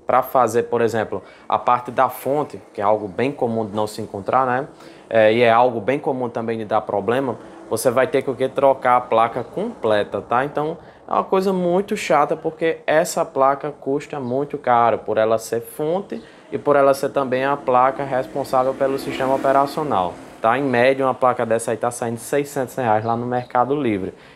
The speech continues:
E lembrando que nem tem dela nova, certo? Todas são,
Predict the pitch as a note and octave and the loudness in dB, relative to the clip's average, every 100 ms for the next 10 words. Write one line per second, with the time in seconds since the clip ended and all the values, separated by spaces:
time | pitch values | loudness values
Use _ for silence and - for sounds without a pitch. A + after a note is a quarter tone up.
0 | - A2+ A#2 A#2 C3 C3+ C#3 D#3+ F#3+ F#3+ | -2 2 2 2 0 -2 -2 -2 -2 -2
1 | E3 D#3 E3+ F#3+ D3 G#2 F#2 - A#2 A#2 | 2 4 4 2 2 2 -2 -4 -4 -4
2 | C3 A#2+ B2+ - C3+ C#3+ | -4 -4 -6 -4 -4 -2